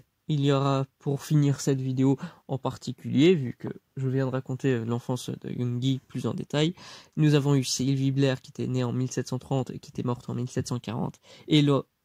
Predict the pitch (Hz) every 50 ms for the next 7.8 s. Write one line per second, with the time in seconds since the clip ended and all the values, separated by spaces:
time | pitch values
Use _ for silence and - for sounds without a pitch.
0 | _ _ - 160 156 156 151 151 151 143 135 127 - 127 131 131 139 160 165 -
1 | - - 127 120 127 123 120 120 123 120 - - _ _ - 147 - - 139 139
2 | 147 147 135 123 127 127 127 123 - 127 - - 127 127 - - 120 123 135 160
3 | 180 - - - - 151 135 135 143 - - 131 135 135 135 - - 135 - 151
4 | 143 - 131 123 - - - _ _ _ _ _ _ _ _ - 139 135 131 131
5 | 135 127 - 131 123 135 147 165 - - - - _ _ - 131 127 - 160 160
6 | 151 135 120 113 117 117 117 117 117 120 123 143 180 190 - _ _ _ 131 127
7 | 120 120 117 - - 180 190 180 - - _ - 160 151 135 -